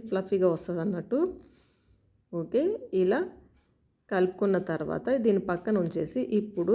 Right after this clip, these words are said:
నేను ఎందులో చేస్తున్నా తెలుసా అండి? గుంట పొంగడాలు ఉంట-, చేసే పెనం ఉంటది కదా, దీంట్లో అయితే చక్కగా పదే పది నిమిషాల్లో అయిపోతుంది అన్నట్టు. మనకు ఓవెన్ అవసరం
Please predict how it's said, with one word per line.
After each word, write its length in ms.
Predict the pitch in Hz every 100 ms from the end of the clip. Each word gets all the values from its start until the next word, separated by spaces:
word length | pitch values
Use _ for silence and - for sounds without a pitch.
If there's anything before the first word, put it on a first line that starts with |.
| 233
నేను 140 | 202
ఎందులో 260 | 185 196 240
చేస్తున్నా 340 | 208 208 196 180
తెలుసా 280 | 175 175 180 165
అండి? 240 | 170 226 302 370 - _ _ _ _ _ -
గుంట 280 | 180 190 233 247
పొంగడాలు 420 | 226 226 220 202
ఉంట-, 260 | 196 202 190
చేసే 300 | 208 185 185 185
పెనం 280 | 175 170 185 190
ఉంటది 320 | 175 180 170
కదా, 240 | 165 160 220 349 381 - - 180
దీంట్లో 380 | 208 233 233 220
అయితే 200 | 170 190 - - _ _ _ _ _ _
చక్కగా 680 | - 190 185 - 226 240 240 208 190 185
పదే 260 | 202 190 220 220
పది 140 | 190
నిమిషాల్లో 460 | 190 185 233 180 196
అయిపోతుంది 500 | 180 170 180 180 170
అన్నట్టు. 300 | 165 160 185 269 339 - 190
మనకు 300 | 165 170 170 165
ఓవెన్ 300 | 175 185 196
అవసరం 340 | 196 208 208